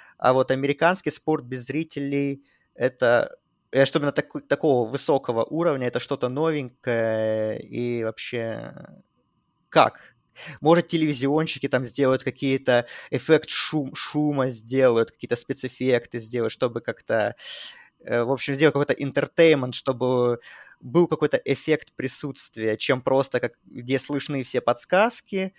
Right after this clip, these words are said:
и так далее, и, и, то есть полное эхо какое-то на стотысячном стадионе, и как бы... и так, ну, в общем, такая вот ситуация. Так что,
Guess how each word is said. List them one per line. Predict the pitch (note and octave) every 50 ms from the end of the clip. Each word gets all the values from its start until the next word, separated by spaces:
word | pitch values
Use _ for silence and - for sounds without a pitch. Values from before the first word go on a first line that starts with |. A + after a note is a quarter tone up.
| _ - - - - _ _ -
и | C3
так | - C#3+ C3+ C3
далее, | C3 C#3+ C#3+ C#3 C#3 C3+ B2+ B2+ B2 B2 B2 B2 A#2+ A#2+ A#2+ A#2+ A#2+ A#2+ A#2+ A#2+ A#2+ A#2+
и, | A#2+ - - C3
и, | C#3+
то | C#3 - D3
есть | C#3 C3 - - _ _
полное | - C#3 C3 A#2+ B2 A#2+ A#2 A#2 A#2
эхо | - - D3+ F3+ - - F3+ E3
какое-то | D#3+ D3+ - - D#3 D3 C#3 - D3
на | B2 C3+
стотысячном | - - C#3 - D3 C#3 - C3 - - C3 B2+
стадионе, | B2 - - A#2+ A#2+ C3 C3+ D3+ E3+ F#3+ G3+ G3 F#3+ F3+ F3 E3+ E3 G3 _ _
и | - C3 C3 C3+ C3+ C3+
как | - B2+ A#2+ A#2
бы... | A#2+ A#2+ A#2+ A#2+ A#2+ B2 A#2+ A#2 - _ _ _ _ _ _ B3+
и | D3 -
так, | - C3 - _ _ _
ну, | - C3 C3+ D#3 D#3+
в | D3
общем, | C3 B2 - B2+ B2 A#2+
такая | - - - - B2
вот | B2 -
ситуация. | - - - - A#2+ A2 A2 A#2 - - - - - - - - - - - - - - - - - _ _
Так | - -
что, | - - - - C#3+ C#3 C3+ C3+ C3+ C3+ C3+ C3+ C3 B2+ B2 B2